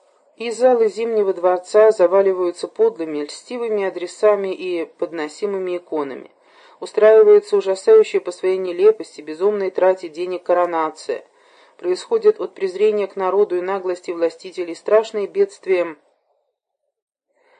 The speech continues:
Погибели тысячи людей, на которые устроители ее смотрят как на маленькое омрачение торжеств, которые не должны от этого прерываться. Устраивается никому, кроме тех, кто устроили ее,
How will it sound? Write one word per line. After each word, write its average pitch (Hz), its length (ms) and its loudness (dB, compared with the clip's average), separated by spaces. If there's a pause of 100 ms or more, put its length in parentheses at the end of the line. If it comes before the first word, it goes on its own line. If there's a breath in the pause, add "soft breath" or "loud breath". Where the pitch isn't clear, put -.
(120)
Погибели 208 520 -2
тысячи 240 420 -12
людей, 196 340 -4
на 170 100 -6
которые 175 540 -2
устроители 180 720 -6
ее 175 260 -6
смотрят 185 500 -8
как 175 220 -2
на 156 260 -8 (460 loud breath)
маленькое 226 460 2
омрачение 190 580 -2
торжеств, 190 680 -2
которые 180 400 -2
не 175 120 -8
должны 165 380 0
от 202 100 -4
этого 165 300 -4
прерываться. 160 800 -4 (300)
Устраивается 196 680 2
никому, 190 440 -4
кроме 170 280 -8
тех, 190 220 -4
кто - 200 -12
устроили 202 480 4
ее, 147 460 -4